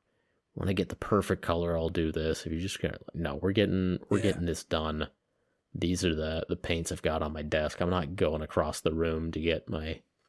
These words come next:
Speaker 1: my other brown, like, the belt,
Speaker 2: <laughs>
Speaker 1: the pouches, and the quiver are all beastie brown. Let's go.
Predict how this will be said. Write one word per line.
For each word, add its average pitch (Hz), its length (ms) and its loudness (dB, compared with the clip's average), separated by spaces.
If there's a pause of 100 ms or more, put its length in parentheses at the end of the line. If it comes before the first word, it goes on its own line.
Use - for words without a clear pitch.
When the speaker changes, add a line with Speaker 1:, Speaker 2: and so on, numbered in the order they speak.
(140)
Speaker 1:
my 80 120 -4
other 82 200 0
brown, 78 500 2
like, 78 320 -6 (880)
the 82 60 2
belt, 90 520 2
Speaker 2:
<laughs> - 60 -16
Speaker 1:
the - 140 -8
pouches, 92 760 2
and 82 260 0
the 82 60 0
quiver 80 600 2
are 82 260 -2
all 82 260 4
beastie 92 420 0
brown. 78 460 -2
Let's 85 220 -2
go. 78 380 2